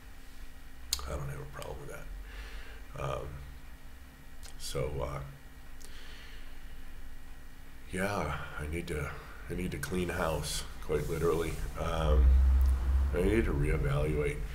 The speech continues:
I mean, there's things that I really wanna do. Uh, my French is going quite well, but I, I need to actually sit down with books. Read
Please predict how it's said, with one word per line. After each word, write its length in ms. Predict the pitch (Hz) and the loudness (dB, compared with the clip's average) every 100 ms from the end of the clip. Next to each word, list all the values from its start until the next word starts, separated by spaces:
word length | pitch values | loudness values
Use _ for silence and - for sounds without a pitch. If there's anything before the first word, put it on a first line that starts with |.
| - - | -4 0
I 40 | |
mean, 120 | 90 87 | 2 2
there's 200 | 85 - | 2 0
things 220 | 95 98 | 0 0
that 180 | 82 78 | 0 0
I 60 | 80 | -2
really 300 | 73 85 92 | -2 0 -2
wanna 280 | 82 73 71 | -2 -2 -2
do. 380 | 78 87 101 - | 0 0 0 -2
Uh, 100 | 71 - - - - - - | -4 -6 -6 -6 -4 -4 -2
my 80 | 90 | -2
French 380 | 82 85 87 71 | 0 0 0 -2
is 80 | |
going 260 | - 71 71 | -2 -2 -2
quite 360 | - 71 - 71 | 0 0 0 -2
well, 260 | 69 - | -4 -2
but 140 | 71 71 | -2 -2
I, 260 | 69 - | -2 -2
I 40 | 92 | -4
need 200 | 82 80 | -4 -2
to 120 | 80 | -2
actually 320 | - - 76 | -2 -4 -4
sit 400 | 76 - - 69 | 0 2 2 -2
down 320 | - 69 69 69 - - | -2 -2 -2 -4 -6 -8
with 120 | - - - | -8 -8 -6
books. 500 | - - - - - - - - - - - - - - | -8 -8 -10 -10 -10 -12 -14 -12 -10 -10 -8 -8 -8 -6
Read 540 | 78 92 95 90 87 | -2 2 4 2 0